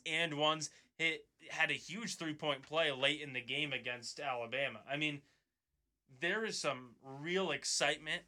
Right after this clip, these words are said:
a-, around this program right now, and Georgia Woolley has been an inconsistent shooter thus far. There has been some struggles at the center position with Isabel Varejao, and so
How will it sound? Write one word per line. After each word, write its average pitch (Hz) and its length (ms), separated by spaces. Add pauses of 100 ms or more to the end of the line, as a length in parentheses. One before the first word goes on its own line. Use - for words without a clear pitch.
a-, 147 260
around 147 260
this 135 160
program 160 600
right 170 220
now, 180 300 (360)
and 165 320 (420)
Georgia 196 340
Woolley 170 380
has 156 220
been 151 200
an 147 120
inconsistent 151 720
shooter 143 360
thus 120 260
far. 107 320 (320)
There 202 140
has 190 320
been 180 200
some 185 280 (120)
struggles 160 560 (360)
at 170 260
the 143 400
center 160 400
position 147 460
with 139 120
Isabel 151 440
Varejao, 131 720 (500)
and 170 180
so 151 460